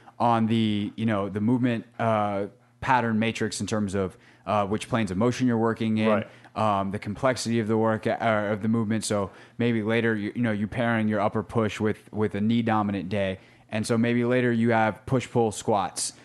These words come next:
Speaker 2: Yep.
Speaker 1: um, which is one that's, it's a favorite of yours, I know, uh, as, as modeled by Ali Krieger on somewhere
Speaker 2: <laughs>
Speaker 1: on Chris's Instagram.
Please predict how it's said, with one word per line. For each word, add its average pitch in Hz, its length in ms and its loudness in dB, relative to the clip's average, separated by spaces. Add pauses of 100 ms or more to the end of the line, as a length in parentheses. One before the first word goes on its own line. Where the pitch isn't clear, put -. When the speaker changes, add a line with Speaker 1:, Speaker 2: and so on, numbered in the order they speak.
(180)
Speaker 2:
Yep. 110 120 2
Speaker 1:
um, 104 260 2
which 104 140 -2
is 92 80 -4
one 107 180 2
that's, 101 320 -6
it's 95 180 -8
a 104 60 -2
favorite 101 320 0
of 92 80 -4
yours, 98 220 0
I 98 80 0
know, 98 360 0
uh, 95 60 -6
as, 98 500 -6
as 110 200 -2
modeled 104 320 2
by 101 160 0
Ali 98 180 0
Krieger 107 420 -2
on 92 280 -2
somewhere 104 400 2
Speaker 2:
<laughs> - 20 -
Speaker 1:
on 131 60 0
Chris's 110 320 0
Instagram. 107 500 -2